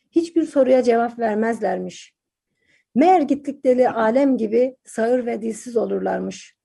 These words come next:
Ötüşü dinledikçe annemin öldüğüne inanamadım. Kendi pençemle toprağa gömmemiş olsaydım,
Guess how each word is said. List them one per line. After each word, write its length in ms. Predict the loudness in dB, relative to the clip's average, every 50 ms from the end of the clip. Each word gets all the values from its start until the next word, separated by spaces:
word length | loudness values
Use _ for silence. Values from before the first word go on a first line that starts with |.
| _ _ _ _ _ _ _ _ _ 2
Ötüşü 400 | 2 2 2 -4 -8 -8 -6 -4
dinledikçe 840 | -2 -2 0 0 -2 -2 -4 -6 -8 -8 -6 -6 -6 -6 -8 -12 _ _ _ _ -6
annemin 360 | -4 -2 -2 -2 -2 -2 -2
öldüğüne 460 | -2 -4 -4 -4 -4 -6 -6 -6 -6
inanamadım. 680 | -6 -6 -6 -6 -6 -8 -8 -8 -8 -10 -12 -12 -14 _ _ _ _ _ _ _ _ _ _ _
Kendi 320 | 2 2 4 4 2 2
pençemle 540 | 0 0 0 0 0 0 0 0 0 -2 -2
toprağa 420 | -2 -4 -6 -4 -4 -2 -2 -2 -2
gömmemiş 580 | 0 2 2 2 2 0 0 -2 -4 -6 -8
olsaydım, 680 | -10 -10 -8 -4 -2 -2 0 0 0 0 -2 -2 -6